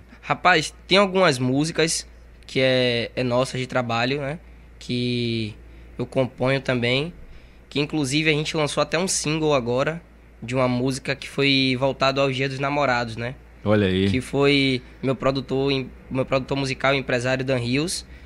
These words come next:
Speaker 1: que fez, e aí eu ajudei ele nessa composição. Aí a gente fez uma música top,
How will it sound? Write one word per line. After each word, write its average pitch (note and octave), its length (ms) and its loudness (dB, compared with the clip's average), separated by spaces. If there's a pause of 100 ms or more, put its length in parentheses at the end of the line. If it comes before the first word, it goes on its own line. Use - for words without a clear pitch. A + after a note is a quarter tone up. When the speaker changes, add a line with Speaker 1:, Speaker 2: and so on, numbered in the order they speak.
(160)
Speaker 1:
que C3 160 -4
fez, C#3+ 580 2 (260)
e B2 120 0
aí C3 80 4
eu C#3 100 4
ajudei D3 320 2
ele C#3 220 4
nessa C3+ 240 -2
composição. C3+ 680 -4
Aí A#2 120 0
a A#2 40 -4
gente B2+ 220 -4
fez B2+ 240 0
uma C3 140 0
música B2+ 360 -4
top, - 560 -2